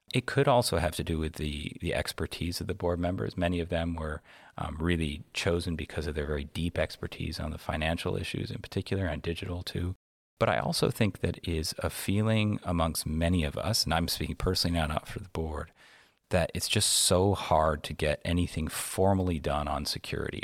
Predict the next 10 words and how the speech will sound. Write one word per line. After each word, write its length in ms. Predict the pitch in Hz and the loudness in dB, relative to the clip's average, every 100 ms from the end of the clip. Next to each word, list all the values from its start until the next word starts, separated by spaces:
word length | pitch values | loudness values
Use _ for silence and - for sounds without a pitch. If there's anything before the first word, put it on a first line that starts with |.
| - | -4
right 140 | - - | -4 -2
now, 360 | 50 50 50 - - - _ | -2 0 -2 -6 -16 -20 _
that 300 | - 80 - | 2 2 2
making 400 | 110 92 104 113 | 2 2 4 2
it 140 | 90 - | 2 0
your 120 | 82 | -2
big 320 | - 82 - | 0 0 -2
ticket, 460 | - 82 - 76 - | -4 -2 -2 -4 -4
you 100 | 80 | -4
know, 280 | 78 73 73 | -2 -2 -4